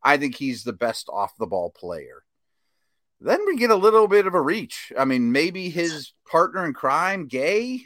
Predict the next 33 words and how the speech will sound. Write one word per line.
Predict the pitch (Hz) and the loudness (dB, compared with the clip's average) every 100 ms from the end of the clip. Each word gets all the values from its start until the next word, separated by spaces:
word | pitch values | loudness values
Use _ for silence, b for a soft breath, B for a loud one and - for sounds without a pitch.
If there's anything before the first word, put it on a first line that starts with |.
| 165 | -8
I | 147 | -6
mean, | 139 | -4
he's | 143 139 | -6 -8
a | 135 | -4
very | 147 147 143 | -2 -2 -2
talented, | 165 147 156 165 170 147 | -2 0 -2 -6 -8 -8
but | 139 | -8
he's | - | -8
sort | 147 135 135 | -4 -2 0
of | 131 | -2
up | 135 127 | -2 -4
and | 120 | -2
down, | 127 131 131 131 127 - _ _ | 0 0 -2 -2 -6 -10 _ _
growing | - 139 139 139 | 2 4 4 2
into | 131 127 | -2 -4
his | 117 | -6
paws | - 127 123 127 117 | -6 -4 -2 -4 -6
a | |
little | 123 123 113 | -8 -8 -8
bit. | 123 127 127 - _ b b b b 139 | -2 -2 -2 -8 _ b b b b -2
I | |
think | 147 160 123 | 0 -2 -4
Kendricks | - 170 170 180 - - - | -2 -2 0 -6 -6 -14 -8
might | 120 123 185 - | -2 2 0 -2
be | 208 | -4
a | 196 | -2
really | 185 202 196 | 2 0 0
nice | 190 196 | -2 -4
pickup | - 202 196 220 214 | -4 -4 -2 -6 -6
for | 196 | -8
the | 170 | -10
Chargers, | 123 - 139 202 240 285 277 - _ _ _ _ _ - | -8 -2 -2 -2 -6 -12 -14 -18 _ _ _ _ _ 0
but | 160 160 135 | 2 2 0